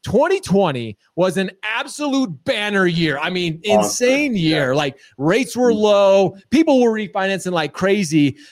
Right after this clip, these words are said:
Speaker 1: but we've already started to see this shift into the purchase side of the business, this purchase side.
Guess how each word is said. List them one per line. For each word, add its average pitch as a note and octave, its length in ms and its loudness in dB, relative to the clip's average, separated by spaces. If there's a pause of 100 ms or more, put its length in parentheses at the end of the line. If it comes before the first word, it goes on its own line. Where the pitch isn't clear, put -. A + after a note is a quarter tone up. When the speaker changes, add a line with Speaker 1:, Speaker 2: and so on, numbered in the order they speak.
Speaker 1:
but F#3+ 100 2
we've F3+ 200 0
already B3+ 320 -4
started A3+ 280 -2
to F3 100 -8
see G3 200 -8
this D#3 180 0
shift - 480 -4
into D#3+ 300 -4
the C#3 100 -6
purchase E3 460 -6
side A2 400 -8
of C3 180 -6
the C3 140 0
business, A#2 380 -2
this D3 200 -2
purchase G3+ 240 0
side. E3 260 -2